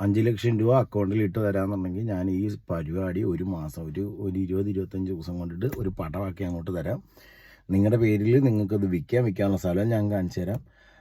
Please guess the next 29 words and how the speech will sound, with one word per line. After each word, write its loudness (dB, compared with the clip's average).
ആ, 0
ഫോർ 0
കെ 4
ക്വാളിറ്റിയിൽ 4
ചെയ്തു 4
തരാം. 2
ആ, 2
ഫോർ 0
കെ 0
ആയിരിക്കും 2
ക്വാളിറ്റി, -2
ഫോർ -2
കെ -2
ക്വാളിറ്റിയിൽ 2
ചെയ്തു 0
തരാം. -2
ആർട്ടിസ്റ്റുകൾക്കൊന്നും 2
പേയ്മെന്റ് 4
ഉണ്ടാവില്ല. 2
ഇപ്പൊ 0
ആർട്ടിസ്റ്റുകൾക്ക് 0
ആർക്കും 4
പേയ്മെന്റ് 2
ഉണ്ടാവില്ല. 2
only 4
പെർഫോമൻസ് 0
നല്ല 2
കഥാപാത്രങ്ങൾ -2
ഉണ്ടാവും. -4